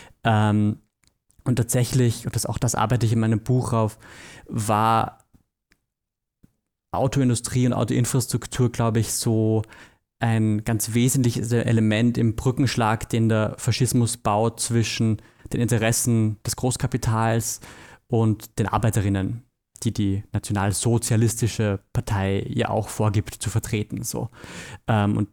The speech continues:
da war eben das Versprechen, dass alle, auch der kleine Mann, der kleine arbeitende Mann, das war übrigens nur der Mann,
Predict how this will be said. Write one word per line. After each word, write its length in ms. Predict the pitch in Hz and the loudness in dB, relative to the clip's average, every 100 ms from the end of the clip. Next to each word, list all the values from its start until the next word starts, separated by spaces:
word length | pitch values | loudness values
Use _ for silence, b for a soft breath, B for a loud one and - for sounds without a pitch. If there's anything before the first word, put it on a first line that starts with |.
| - | -4
da 160 | 107 | -2
war 80 | 113 | 2
eben 100 | 113 | 2
das 120 | 110 | 0
Versprechen, 720 | - 107 - 110 107 120 110 | 0 -2 -2 -2 0 0 0
dass 260 | 104 101 - | 0 -2 -2
alle, 640 | 107 117 117 107 107 107 - | 0 2 4 2 0 -4 -8
auch 160 | 117 - | -6 -4
der 100 | 107 | -2
kleine 320 | - 104 113 | 0 0 2
Mann, 260 | 101 107 107 | 2 2 0
der 80 | |
kleine 240 | 101 101 101 | 0 -2 -2
arbeitende 340 | - - 101 | -2 -2 -2
Mann, 320 | 95 90 113 117 _ | -2 -2 -4 -6 _
das 140 | - - | -12 -8
war 80 | |
übrigens 260 | 104 101 - | -4 -4 0
nur 140 | 123 | 0
der 80 | 123 | 2
Mann, 280 | 107 104 113 | 2 0 -2